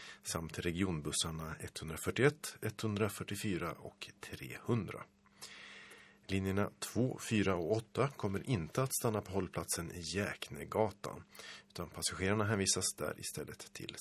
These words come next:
Centralen. Vid Stadsbiblioteket kommer hållplatsen i riktningen mot Centralen och Gustav Adolfs torg att vara öppen för regionbussarna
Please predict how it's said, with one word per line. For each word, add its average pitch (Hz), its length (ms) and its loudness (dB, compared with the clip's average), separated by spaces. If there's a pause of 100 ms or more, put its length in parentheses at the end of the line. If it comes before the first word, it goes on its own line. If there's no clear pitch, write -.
Centralen. - 720 -4 (1200)
Vid 101 200 2 (180)
Stadsbiblioteket 117 1080 2
kommer 110 260 0
hållplatsen 101 520 4
i 92 60 0
riktningen 92 520 -2
mot 90 340 -6 (120)
Centralen 95 640 4
och - 200 -6
Gustav 87 360 0
Adolfs 87 300 0
torg 120 280 4 (480)
att - 160 -10
vara - 120 2
öppen - 500 4
för 98 160 -2
regionbussarna 85 800 0